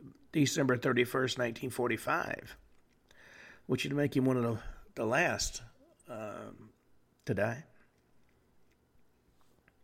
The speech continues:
Nineteen forty-three also saw Abraham Ganwach, forty-one, vanished from Warsaw. A prominent Nazi collaborator in the Warsaw Ghetto during the occupation of Poland in World War Two and a Jewish kingpin of the ghetto underworld,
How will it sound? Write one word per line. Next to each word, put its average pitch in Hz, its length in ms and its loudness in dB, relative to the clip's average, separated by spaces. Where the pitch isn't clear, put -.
Nineteen 104 340 2
forty-three 120 580 4
also 127 360 2
saw 117 240 2
Abraham 131 680 2
Ganwach, 127 540 2
forty-one, 120 680 0
vanished 110 320 0
from 110 100 -2
Warsaw. 110 460 0
A - 40 -14
prominent 139 380 4
Nazi 139 360 4
collaborator 131 640 8
in 131 60 6
the 113 60 2
Warsaw 123 440 6
Ghetto 117 420 6
during 117 220 2
the 110 100 4
occupation 120 560 2
of 104 100 -4
Poland 143 380 0
in 101 80 -2
World 104 200 2
War 107 180 2
Two 117 280 -2
and 131 120 0
a 98 60 0
Jewish 120 380 2
kingpin 135 520 2
of 123 60 2
the 113 60 2
ghetto 117 380 4
underworld, 120 520 2